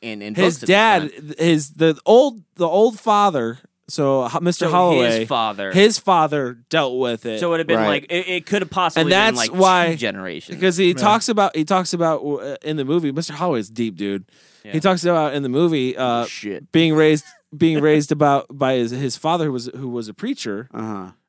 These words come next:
Speaker 2: who was, and, and talks about, um, him always talking about demons, and then you find out later when he finds the
Speaker 4: Mm-hmm.
Speaker 2: book that it, the demons are the circus, and that's what he was always preaching about in the house. So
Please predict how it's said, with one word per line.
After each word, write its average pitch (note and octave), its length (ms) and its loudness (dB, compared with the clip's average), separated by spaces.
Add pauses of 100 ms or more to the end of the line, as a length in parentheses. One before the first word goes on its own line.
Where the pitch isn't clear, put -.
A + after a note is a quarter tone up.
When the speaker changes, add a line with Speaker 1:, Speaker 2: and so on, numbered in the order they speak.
Speaker 2:
who D#3 80 0
was, C3 300 2
and, B2+ 580 -4
and C3 260 -6
talks D3 300 -2
about, C3+ 480 -2
um, B2+ 280 -6
him C#3+ 180 -4
always C#3+ 320 2
talking C3+ 400 -8
about A#2+ 280 -4
demons, D3+ 420 -2
and A#2+ 60 -10
then A2+ 120 -8
you A2+ 60 -12
find B2 200 -8
out G#2+ 140 -6
later A2 180 -4
when G#2+ 140 -8
he G#2+ 100 -10
finds G#2 380 -12
the G#2+ 100 -6
Speaker 4:
Mm-hmm. D3 100 -10
Speaker 2:
book D#3 280 2 (540)
that G#2 180 -4
it, A2 220 -10
the A#2+ 180 -2
demons A#2+ 360 -4
are A2 200 -4
the G2 160 -10
circus, D3+ 500 -2
and A2+ 80 -8
that's B2 160 -6
what B2+ 80 -8
he A2+ 80 -8
was A2 140 -8
always A2 180 -8
preaching A2 400 -16
about G2+ 160 -8
in D#2+ 80 -14
the G2+ 80 -12
house. B2+ 280 -8
So B2 180 -6